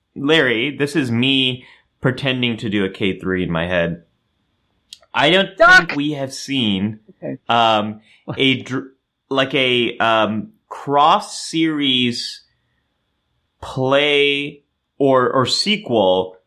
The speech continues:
Speaker 1: to a title from a previous series since, um,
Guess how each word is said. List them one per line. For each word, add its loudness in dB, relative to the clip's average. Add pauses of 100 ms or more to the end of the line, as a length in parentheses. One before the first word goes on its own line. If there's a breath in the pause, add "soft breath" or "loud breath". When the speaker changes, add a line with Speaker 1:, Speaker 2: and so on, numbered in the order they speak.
(120)
Speaker 1:
to 2
a -2
title -2 (400)
from -2
a -2
previous -2
series -2 (200 soft breath)
since, -4
um, 2